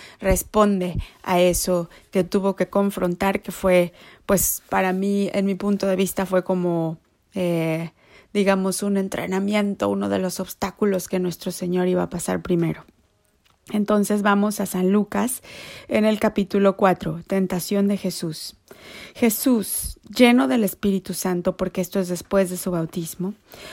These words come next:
volvió del Jordán, del río, y fue llevado por el Espíritu al desierto. Entonces, como ahora ya Jesús tenía el Espíritu Santo, el Espíritu empezó a dirigir su vida. Eso es lo que le pasa a la gente cuando nos bautizan.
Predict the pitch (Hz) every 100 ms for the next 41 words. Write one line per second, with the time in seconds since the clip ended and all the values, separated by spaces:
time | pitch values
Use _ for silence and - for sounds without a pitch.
0 | - - 220 226 240 254 285 285 208 196
1 | 180 175 185 185 180 190 180 185 - -
2 | 208 214 220 226 220 202 202 202 190 180
3 | - - 220 220 214 185 175 - 175 -
4 | - - - 196 - 202 202 233 285 247
5 | 233 220 208 202 - 254 254 220 190 190
6 | 190 180 - 185 175 175 180 165 165 185
7 | 170 - 196 196 - 202 - - - _
8 | 208 202 208 196 196 185 185 170 - 175
9 | - 208 233 233 165 - _ - - -
10 | - 214 233 226 214 208 196 190 196 180
11 | - 190 185 185 185 180 - 190 - 190
12 | 185 190 190 180 185 175 196 185 202 214